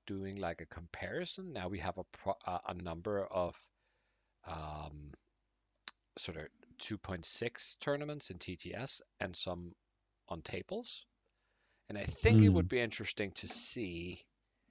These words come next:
Speaker 1: uh, the difference in,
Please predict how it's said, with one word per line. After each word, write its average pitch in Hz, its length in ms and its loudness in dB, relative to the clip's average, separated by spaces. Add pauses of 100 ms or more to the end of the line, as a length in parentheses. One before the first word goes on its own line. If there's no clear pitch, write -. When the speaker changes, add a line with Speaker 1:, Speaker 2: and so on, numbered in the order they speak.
(580)
Speaker 1:
uh, 85 540 0
the 92 100 -4
difference 87 680 -2 (140)
in, 78 460 -12